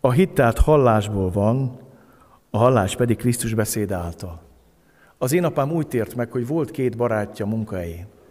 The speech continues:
akik adtak neki egy Bibliát, és azt mondták, hogy olvasd el előbb a négy evangéliumot. És beszéltek neki Jézusról, és úgy éltek, ahogy a Biblia mondja. És az apám, mivel látta az életüket, azt mondta, figyelj, ezek hiteles emberek,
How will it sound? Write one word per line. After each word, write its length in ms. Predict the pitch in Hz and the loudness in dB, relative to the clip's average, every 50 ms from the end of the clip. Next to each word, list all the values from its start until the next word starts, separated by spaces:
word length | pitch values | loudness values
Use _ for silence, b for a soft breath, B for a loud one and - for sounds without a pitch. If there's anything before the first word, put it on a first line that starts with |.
| b b b b b b b b b b b b | b b b b b b b b b b b b
akik 220 | - 110 123 127 - | -10 -6 -4 -2 0
adtak 320 | - 165 165 - 117 110 | -2 -2 -2 -4 -6 -4
neki 200 | 127 120 - 123 | -4 -4 -4 -4
egy 80 | 110 110 | -4 -4
Bibliát, 400 | 117 113 107 101 98 87 87 87 | -4 -4 -4 -4 -4 -4 -6 -6
és 80 | - | -6
azt 160 | 143 139 - 143 | -6 -6 -6 -6
mondták, 260 | 135 120 123 117 120 | -6 -4 -4 -6 -6
hogy 120 | 135 - | -4 -2
olvasd 360 | 180 180 156 131 120 107 110 | -2 0 0 0 -2 -2 -2
el 120 | 123 117 113 | -2 -2 0
előbb 160 | 110 110 107 | -2 -2 -2
a 60 | 110 | -2
négy 220 | 113 117 110 107 104 | -2 -2 -2 -2 -2
evangéliumot. 800 | 98 98 98 95 95 98 92 92 92 90 90 87 - - - _ _ B B B B B B B B | -4 -4 -6 -8 -8 -8 -8 -8 -10 -12 -12 -14 -16 -18 -20 _ _ B B B B B B B B
És 160 | B 143 123 | B -4 0
beszéltek 460 | 131 202 202 - 190 175 156 160 156 151 | 2 2 2 4 2 0 0 0 -4 -4
neki 240 | 151 120 - 135 | -4 -8 -4 -4
Jézusról, 680 | 127 123 113 107 107 101 - - 107 104 90 85 92 - | -2 -2 -2 -4 -6 -10 -10 -8 -8 -8 -8 -10 -10 -8
és 180 | - 139 135 - - | -6 -6 -6 -4 -2
úgy 220 | 240 240 240 208 165 | -2 0 2 2 2
éltek, 400 | 143 131 123 117 123 120 117 - | 2 2 2 0 -2 -4 -2 -2
ahogy 180 | 131 131 139 | -2 0 0
a 40 | 147 | 0
Biblia 320 | 147 170 147 127 123 120 | 0 0 0 0 0 0
mondja. 440 | 120 127 123 117 110 107 101 90 - B B B B B B B B B B | 0 0 -2 -2 -2 -2 -4 -6 -8 B B B B B B B B B B
És 100 | - 131 | -6 -2
az 60 | - | 0
apám, 240 | 208 220 220 226 220 | 0 2 2 4 4
mivel 220 | 175 165 147 156 165 | 4 4 4 6 6
látta 320 | 196 214 208 208 - 160 | 4 4 2 0 0 -2
az 80 | 135 156 | 0 0
életüket, 560 | 147 139 147 147 147 147 156 147 170 160 170 | 0 2 0 0 0 -2 -4 -4 -4 -2 -2
azt 180 | 165 160 - | -2 -2 -2
mondta, 240 | 151 143 139 131 139 | -4 -4 -2 -2 -4
figyelj, 400 | 123 - - 311 185 135 113 120 | -4 -2 -2 0 2 2 2 2
ezek 240 | - 208 - 214 196 | 2 2 2 0 0
hiteles 460 | - 285 233 - 165 147 139 - - | 0 -2 0 2 2 2 2 0 0
emberek, 640 | 151 147 147 143 143 156 160 151 147 156 - - | -2 0 2 2 4 4 2 0 -2 -12 -14 -16